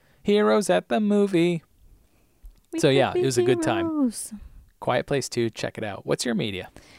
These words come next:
Speaker 2: Mine is sort of two-part, two-pata. Um,
Speaker 1: Two-pata?
Speaker 2: so Midnight in the Garden of Good and Evil. It's a book by John
Speaker 1: Mm-hmm.
Speaker 2: Berendt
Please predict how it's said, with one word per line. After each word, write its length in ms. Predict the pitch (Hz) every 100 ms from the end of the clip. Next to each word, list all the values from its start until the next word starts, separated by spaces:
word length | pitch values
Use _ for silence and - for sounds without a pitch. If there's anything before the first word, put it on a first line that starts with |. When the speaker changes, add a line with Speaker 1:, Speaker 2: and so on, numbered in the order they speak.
| - - - - _ -
Speaker 2:
Mine 580 | 220 247 370 571 554 -
is 320 | - 311 311
sort 260 | - 359 403
of 80 | 415
two-part, 580 | 285 247 - 214 285 - -
two-pata. 560 | 254 240 202 190 240 339 - -
Um, 100 | 240 220
Speaker 1:
Two-pata? 500 | 214 208 202 285 240 -
Speaker 2:
so 880 | - - 240 226 220 220 208 208 - _ _ _ -
Midnight 640 | 214 220 277 277 285 294
in 120 | 247 233
the 80 |
Garden 360 | 202 220 233 233
of 100 | 190
Good 160 | 220 220
and 140 | 214
Evil. 540 | 202 190 254 302 349 - - _ -
It's 140 | -
a 40 | 190
book 420 | 160 220 330 - -
by 180 | 208 185
John 340 | 160 190 185 185
Speaker 1:
Mm-hmm. 60 | 175
Speaker 2:
Berendt 380 | 170 220 330